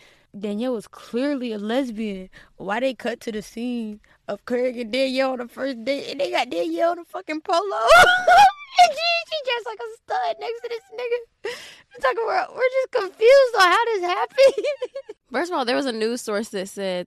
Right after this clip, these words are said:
Speaker 2: that Crystal was killed by her roommate.
Speaker 1: Yeah, and they said she was killed by her roommate. I was like, "Y'all wildin'."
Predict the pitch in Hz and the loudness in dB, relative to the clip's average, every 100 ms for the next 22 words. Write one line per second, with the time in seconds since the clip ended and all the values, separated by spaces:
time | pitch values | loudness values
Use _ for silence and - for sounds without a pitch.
0 | - 170 - - 214 202 - 175 175 - | -8 -8 -8 -10 -10 -8 -10 -8 -10 -8
1 | 196 180 170 160 156 160 160 151 147 339 | -8 -8 -8 -8 -8 -10 -10 -10 0 6
2 | 523 587 571 554 554 494 339 466 - 359 | 6 8 6 4 2 0 0 -2 -6 -10
3 | 320 359 - 370 311 302 302 294 240 302 | -10 -12 -10 -8 -8 -8 -8 -10 -10 -8
4 | 349 320 311 277 247 320 254 226 226 302 | -8 -8 -6 -6 -8 -8 -10 -10 -8 -8
5 | 240 180 196 202 233 247 247 226 220 214 | -8 -12 -12 -10 -8 -8 -8 -10 -10 -10
6 | 202 190 | -12 -14